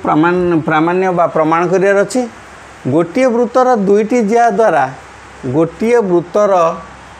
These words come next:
ଦୁଇଟି ଜିଆ ଦ୍ୱାରା କେନ୍ଦ୍ରଠାରେ ଉତ୍ପନ୍ନ କୋଣ ଦୁଇଟି ସର୍ବସମ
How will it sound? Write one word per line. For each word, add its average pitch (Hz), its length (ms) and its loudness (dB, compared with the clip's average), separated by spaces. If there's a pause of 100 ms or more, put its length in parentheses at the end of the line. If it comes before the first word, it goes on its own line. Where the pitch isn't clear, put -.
(240)
ଦୁଇଟି 185 640 -2
ଜିଆ 175 340 0
ଦ୍ୱାରା 185 360 2 (240)
କେନ୍ଦ୍ରଠାରେ 196 640 0
ଉତ୍ପନ୍ନ 208 500 -2 (200)
କୋଣ 170 180 0 (100)
ଦୁଇଟି 185 460 0 (680)
ସର୍ବସମ 190 880 -2